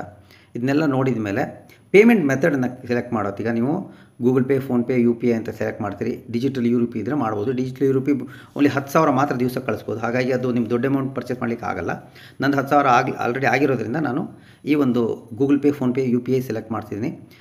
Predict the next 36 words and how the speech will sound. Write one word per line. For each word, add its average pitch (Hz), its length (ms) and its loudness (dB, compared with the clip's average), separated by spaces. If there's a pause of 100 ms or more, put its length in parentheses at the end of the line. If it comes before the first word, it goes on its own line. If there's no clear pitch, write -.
(140)
ಸೆಲೆಕ್ಟ್ 151 200 0
ಮಾಡಿ 143 140 -2
ಕನ್ಫರ್ಮ್ 135 300 0
ಅಂತ 131 120 -2
ಕೊಟ್ಟರೆ - 420 -8
ಪ್ರೈಸ್ 131 320 -2
ತೋರಿಸುತ್ತೆ. - 680 -8
ಸುಜೀತ್ 131 320 -4
ಪಟೇಲ್ 131 320 -2 (420)
ಒಂದ್ಸತಿ 131 220 -4
ಬೇಕಾದ್ರೆ 135 260 0
ರಿಫ್ರೆಶ್ 151 360 -2
ಮಾಡಿ, 131 180 0 (140)
ಫ್ರೆಶ್ 123 240 -6
ಪ್ರೈ-, 127 280 -2
ಪ್ರೈಸ್ 120 320 -2
ಗೊತ್ತಾಗುತ್ತೆ. 110 760 -6 (240)
ಸುಜೀತ್ 165 540 -2 (260)
ಇಲ್ಲಿಂದ 165 220 4
ಕೆಳಗೆ 156 260 2
ಸ್ಕ್ರೀನ್ 175 260 2
ಏನು 165 100 8
ಹೇಳಿದ್ರೆ 160 260 4
ರಿಫ್ರೆಶ್ 139 360 2
ಆಗುತ್ತೆ. - 460 -10 (300)
So 151 140 2
ಸುಜೀತ್ 175 300 4
ಪಟೇಲ್ನ 156 320 2
ಸೆಲೆಕ್ಟ್ 143 320 -2
ಮಾಡ್ತೀನಿ, 135 260 0
ಬೈ 135 240 2
ಅನ್ನೋ 139 140 0
ಬಟನ್ನ 123 300 -2
ಕ್ಲಿಕ್ 120 240 -6
ಮಾಡ್ತಾ 117 220 -4
ಇದ್ದೀನಿ. 113 280 -8